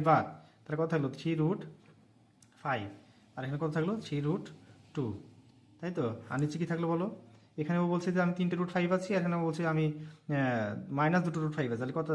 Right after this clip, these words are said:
তিনটে থেকে দুটো বাদ দিলে কত থাকবে? একটা রুট ফাইভ থাকবে, প্লাস এখানে কত থাকবে বলো? প্লাস রুট টু। এইটা হবে আমাদের অ্যান্সার। এখানে আর কিছুই করা যাচ্ছে না। দেখো থ্রি রুট ফাইভ আছে, প্লাস থ্রি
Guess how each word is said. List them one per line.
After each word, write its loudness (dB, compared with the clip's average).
তিনটে 0
থেকে 0
দুটো 0
বাদ 4
দিলে 2
কত 0
থাকবে? 0
একটা -4
রুট 0
ফাইভ 2
থাকবে, -2
প্লাস 0
এখানে 2
কত 0
থাকবে 0
বলো? -2
প্লাস -4
রুট -8
টু। -10
এইটা -6
হবে -4
আমাদের -6
অ্যান্সার। -8
এখানে 2
আর 2
কিছুই -4
করা 0
যাচ্ছে -6
না। -6
দেখো -6
থ্রি -4
রুট -2
ফাইভ -2
আছে, -8
প্লাস -4
থ্রি -4